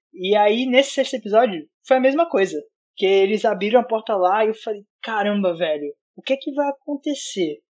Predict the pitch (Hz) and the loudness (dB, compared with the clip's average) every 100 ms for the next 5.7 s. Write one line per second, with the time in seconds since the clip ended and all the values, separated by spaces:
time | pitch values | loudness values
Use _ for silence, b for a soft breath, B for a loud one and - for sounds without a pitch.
0 | _ - 277 269 269 254 - _ _ - | _ -4 -4 -2 -2 -2 -6 _ _ -4
1 | 269 254 269 254 202 202 208 175 190 214 | 0 4 4 4 0 -2 -4 -6 -6 -4
2 | 233 226 220 214 196 - - 185 180 165 | -4 -6 -4 -6 -4 -6 -4 -2 -2 -6
3 | 202 202 214 214 165 _ _ 190 185 - | -8 -4 -6 -8 -18 _ _ -16 -10 -6
4 | 175 180 180 180 - 220 196 147 _ _ | -6 -4 -6 -6 -2 2 2 0 _ _
5 | _ - 208 262 269 262 247 | _ -10 -8 -6 -4 -6 -10